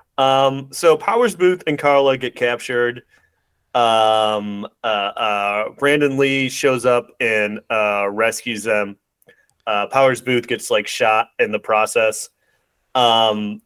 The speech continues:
uh, Brandon Lee has a, uh, has a, has a s-, pretty sweet fight with, uh, what's his name, the guy that stole the candy bar.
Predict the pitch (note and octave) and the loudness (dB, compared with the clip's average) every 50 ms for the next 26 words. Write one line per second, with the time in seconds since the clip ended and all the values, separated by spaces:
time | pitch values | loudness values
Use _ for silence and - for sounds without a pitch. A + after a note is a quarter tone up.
0 | _ _ B2 A#2+ A2+ A2+ A2 G#2+ - D3 D3+ D3+ D#3 C#3+ C3+ D3 D3 D3 C3+ C3 | _ _ -2 0 2 2 0 2 2 2 2 4 2 4 4 4 4 4 4 4
1 | C3 B2 A#2+ B2 A#2 A2+ A2+ A2 A#2 A2+ - A#2+ A2 G#2+ G#2+ G#2 G#2 G#2 G#2+ G#2+ | 2 4 4 2 2 2 0 -4 -4 -6 -4 -2 -2 0 0 -2 -2 -2 -4 -4
2 | A2 G#2 G#2+ G#2 G2+ G2+ - G#2+ G#2 G2+ G#2+ G#2 - - - - _ - - C#3 | -4 -4 -2 -2 -2 -4 -6 -10 -12 -12 -12 -10 -10 -10 -12 -12 _ -6 -6 -4
3 | B2 - - C3 B2+ A#2+ A#2+ - - A#2 A2+ A#2 A2+ G#2+ G#2 - G#2 G#2 G2+ G2 | -4 -6 -4 -4 -4 -4 -4 -2 0 0 0 2 0 -2 -2 0 0 0 0 0
4 | G#2+ A2 - A2+ G#2 - A2+ A2 A2 G2+ G2+ - G#2+ G#2 G#2 G#2+ G#2 - - A#2 | -2 -2 -2 -6 -6 -2 -2 -2 -2 -2 0 0 0 0 0 -2 -6 -4 -4 -4
5 | A2 G#2+ G#2 - G#2+ G#2+ G#2+ G#2+ G2+ A2 G#2+ G#2 G2+ G2+ - | -4 -4 -2 -2 -2 -2 -2 0 2 2 2 2 2 0 -4